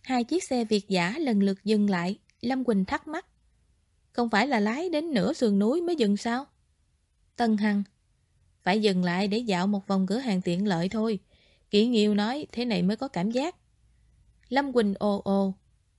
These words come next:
"Tôi cũng đi một chuyến." Nói rồi xuống xe,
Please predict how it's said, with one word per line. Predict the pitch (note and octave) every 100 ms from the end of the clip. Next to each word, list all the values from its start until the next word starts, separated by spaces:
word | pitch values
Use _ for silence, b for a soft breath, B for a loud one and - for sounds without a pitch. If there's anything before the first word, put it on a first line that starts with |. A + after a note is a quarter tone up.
| _ _ _
"Tôi | A3
cũng | A#3+ C#4+
đi | B3+
một | G#3+ F#3
chuyến." | A#3+ D#4 A#4 _ _ _ _ _ _ _ -
Nói | B3 F#4
rồi | C4+ G#3
xuống | G3+ C#4 F#4+
xe, | C4+ C4